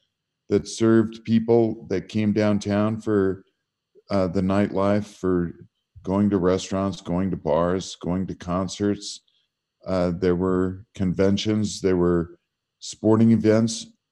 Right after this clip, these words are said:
All of those were impacted by the shutdowns and, um, and covid. I mean, not having, uh, attendees, people going to football games and, and baseball games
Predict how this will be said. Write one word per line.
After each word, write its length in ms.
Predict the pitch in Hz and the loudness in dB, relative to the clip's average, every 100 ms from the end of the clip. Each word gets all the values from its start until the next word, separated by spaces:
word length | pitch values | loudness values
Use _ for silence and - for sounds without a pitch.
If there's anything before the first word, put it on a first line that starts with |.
| _ _ | _ _
All 260 | - 127 160 | -4 0 2
of 160 | 131 95 | 0 2
those 640 | 95 95 95 95 - - _ _ _ _ _ _ - | 2 4 2 0 -6 -16 _ _ _ _ _ _ -4
were 200 | 107 104 | 0 2
impacted 760 | 117 131 113 90 78 92 85 - | 2 0 0 0 0 -4 -6 -4
by 320 | 85 87 87 | 0 2 0
the 580 | 87 92 95 95 98 95 - | -2 -2 0 2 0 -4 -14
shutdowns 880 | - - 104 - 85 69 57 55 - - _ _ _ _ _ _ - | -12 -4 -4 -2 -4 -4 -8 -12 -16 -20 _ _ _ _ _ _ -8
and, 320 | 92 92 90 | -4 -2 0
um, 360 | 90 90 85 82 - _ _ _ - - - | 2 2 0 -4 -12 _ _ _ -20 -14 -6
and 140 | 95 | -6
covid. 500 | - 104 107 73 - - | 0 2 4 0 -4 -4
I 40 | |
mean, 260 | 92 98 98 | -2 0 2
not 220 | 107 110 | 2 2
having, 580 | 107 107 104 101 92 - _ _ _ _ _ _ | 0 0 2 2 0 -6 _ _ _ _ _ _
uh, 300 | 90 85 69 50 - _ _ _ - | -2 0 -2 -6 -16 _ _ _ -8
attendees, 800 | 101 123 120 113 117 117 104 - | -4 2 2 4 4 4 2 -2
people 320 | 107 107 104 | -2 0 0
going 320 | 104 101 101 | 2 2 2
to 160 | 98 95 | 0 -4
football 420 | - 110 - 101 | 0 0 2 2
games 460 | 101 104 104 95 101 | 4 4 4 2 -2
and, 340 | 92 90 85 - _ _ _ _ _ - | -2 -2 -4 -8 _ _ _ _ _ -4
and 200 | 98 90 | -2 4
baseball 480 | 101 117 - 107 95 | 4 4 2 0 2
games 640 | 85 87 92 95 - | 2 0 0 -4 -10